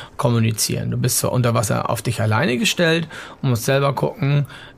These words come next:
ähm, wie du mit der Situation unten vor Ort umgehst und was man da machen kann.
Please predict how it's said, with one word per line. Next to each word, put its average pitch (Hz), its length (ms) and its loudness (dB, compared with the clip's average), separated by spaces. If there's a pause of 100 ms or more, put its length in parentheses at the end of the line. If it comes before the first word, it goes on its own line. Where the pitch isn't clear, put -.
ähm, 123 680 2
wie 135 100 2
du 135 120 2
mit 123 200 2
der 120 80 2
Situation 120 480 0
unten 110 200 -2
vor 117 160 0
Ort 113 120 -2
umgehst 147 720 2
und 117 260 0
was 120 200 -2
man 120 80 2
da 117 80 2
machen 135 320 2
kann. 123 500 2